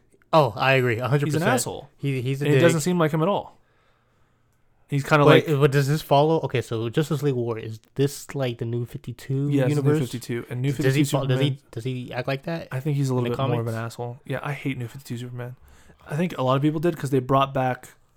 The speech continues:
Speaker 2: um, pre-Crisis or pre-Flashpoint.
Speaker 1: Events?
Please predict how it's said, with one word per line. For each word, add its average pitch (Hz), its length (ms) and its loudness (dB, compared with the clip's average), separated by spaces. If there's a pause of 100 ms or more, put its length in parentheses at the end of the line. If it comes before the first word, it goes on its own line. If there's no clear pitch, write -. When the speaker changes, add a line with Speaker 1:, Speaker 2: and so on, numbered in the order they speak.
(1120)
Speaker 2:
um, 113 460 -6 (1300)
pre-Crisis - 960 -4 (1300)
or 127 160 -8
pre-Flashpoint. 120 500 -6 (100)
Speaker 1:
Events? 117 260 -10